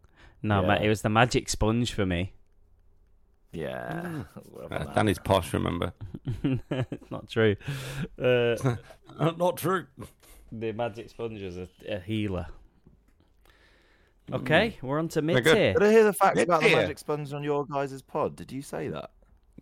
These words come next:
Speaker 3: Guys is
Speaker 2: Or was that something else? Like, the magic sponge was a real thing.
Speaker 1: Oh, yeah. So
Speaker 2: Yeah,
Speaker 1: real.
Speaker 2: yeah. <laughs>
Speaker 3: We couldn't afford it. We just
Speaker 2: No,
Speaker 3: had the
Speaker 2: you
Speaker 3: magic rub.
Speaker 2: No, but, like, in, in,
Speaker 1: <laughs> Ugh.
Speaker 2: in back in the days in, like, football,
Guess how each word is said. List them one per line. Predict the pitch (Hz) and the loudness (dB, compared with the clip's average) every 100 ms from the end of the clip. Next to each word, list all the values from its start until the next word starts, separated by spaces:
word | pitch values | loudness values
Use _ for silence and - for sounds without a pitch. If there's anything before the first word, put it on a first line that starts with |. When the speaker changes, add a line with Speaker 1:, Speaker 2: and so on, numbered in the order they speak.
| - - | -18 -6
Speaker 3:
Guys | 123 135 | -4 -4
is | 101 - | -6 -8
Speaker 2:
Or | |
was | 98 | -8
that | 98 - | -8 -6
something | 101 92 | -8 -4
else? | 98 90 85 - - - | -2 -4 -6 -16 -20 -2
Like, | 107 | 0
the | 104 | 4
magic | 139 131 107 | 4 2 0
sponge | 139 131 | 0 0
was | 92 87 | -2 -2
a | |
real | 92 98 90 | 2 2 2
thing. | 104 95 69 - _ _ _ - | 2 0 -2 -12 _ _ _ 0
Speaker 1:
Oh, | 123 | 2
yeah. | 90 113 90 - - _ _ _ _ _ _ _ _ _ _ _ _ _ | 4 2 2 -4 -14 _ _ _ _ _ _ _ _ _ _ _ _ _
So | - 123 | 0 2
Speaker 2:
Yeah, | |
Speaker 1:
real. | 107 95 120 117 | 2 2 0 4
Speaker 2:
yeah. | 180 156 | 6 6
<laughs> | 622 659 381 381 - - 453 - 453 - - - _ _ - - - - | 4 2 2 4 0 0 -6 -6 -8 -10 -18 -20 _ _ -20 -18 -12 -2
Speaker 3:
We | 185 | 2
couldn't | 196 156 | 2 0
afford | 120 151 160 | 2 4 6
it. | |
We | 151 | 4
just | 156 | 4
Speaker 2:
No, | 151 | 2
Speaker 3:
had | 123 | 4
the | |
Speaker 2:
you | 131 | 2
Speaker 3:
magic | 117 117 120 | 2 -2 2
rub. | 123 139 - | 4 4 2
Speaker 2:
No, | 143 156 131 | 4 6 6
but, | 101 92 | 4 2
like, | 101 98 - | 0 0 0
in, | 123 123 | 0 0
in, | - 123 127 123 113 107 | 2 2 2 -2 -4 -4
Speaker 1:
<laughs> | 117 135 101 | -4 -4 -4
Ugh. | 101 | 0
Speaker 2:
in | 113 117 | 2 2
back | - 117 | 0 -4
in | 123 | -2
the | 107 | 4
days | 110 127 110 85 | 8 8 8 4
in, | 92 | 2
like, | 90 85 - | 2 0 2
football, | 113 - 85 78 69 76 | 2 2 0 -4 -4 -8